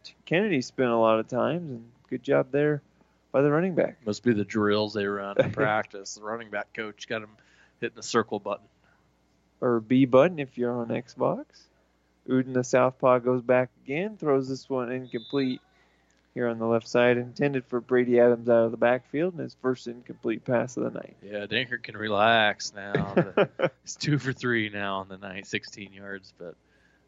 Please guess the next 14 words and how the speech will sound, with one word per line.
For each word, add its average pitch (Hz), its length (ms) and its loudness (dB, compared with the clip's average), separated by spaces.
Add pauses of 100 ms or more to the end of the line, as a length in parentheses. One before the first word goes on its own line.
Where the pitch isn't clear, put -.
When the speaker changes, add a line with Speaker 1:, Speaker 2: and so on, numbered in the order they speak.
Speaker 2:
uh, 104 120 -12
he 170 120 -10
shows 294 240 -2
good 185 160 0
ability. 113 340 2
I 120 160 4
love 110 440 2
that 98 160 -12
Kennesaw's 101 340 -12
actually 98 260 -8
running 101 300 -10
an 92 140 -20
actual 98 560 -6
offense. 101 440 -12